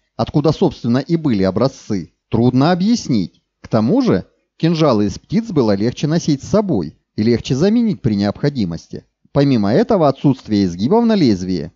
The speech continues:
придавали больше удобств при ношении. В заключение, учёные предположили, что мотивация владельцев кинжалов из человеческой кости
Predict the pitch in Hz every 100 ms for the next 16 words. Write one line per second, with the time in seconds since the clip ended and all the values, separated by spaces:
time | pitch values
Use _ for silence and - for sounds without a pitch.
0 | _ - 131 143 143 120 101 95 190 -
1 | 254 202 131 101 - 107 101 139 - 139
2 | 90 87 73 - _ _ _ - 104 120
3 | 110 - 180 262 160 92 - _ _ _
4 | 117 - 185 254 262 269 262 262 214 147
5 | 101 - 117 113 101 101 180 - 247 233
6 | 196 175 117 127 101 165 156 135 101 107
7 | - 143 170 127 - 165 175 120 98 -
8 | -